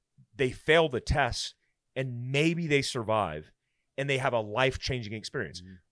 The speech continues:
Speaker 1: I know this from training law enforcement. If you get shot in the line of duty, I, I know guys who have written books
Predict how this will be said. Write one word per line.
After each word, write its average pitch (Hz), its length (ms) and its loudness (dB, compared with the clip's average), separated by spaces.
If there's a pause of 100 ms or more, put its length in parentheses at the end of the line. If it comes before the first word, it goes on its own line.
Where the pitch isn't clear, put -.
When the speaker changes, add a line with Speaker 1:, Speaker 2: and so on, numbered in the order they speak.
(260)
Speaker 1:
I 151 40 6
know 160 140 4
this 143 120 0
from 131 120 -8
training 127 260 -4
law 135 140 0
enforcement. - 440 -10 (520)
If 120 120 -2
you 190 80 0
get 190 160 0
shot 156 440 2
in 127 160 -2
the 120 60 -6
line 120 180 0
of 95 120 -6
duty, 110 380 -2 (1080)
I, 143 100 0 (160)
I - 20 8
know 175 160 6
guys 127 280 4
who 123 120 -4
have 95 100 -8
written 107 360 -4 (100)
books - 680 -2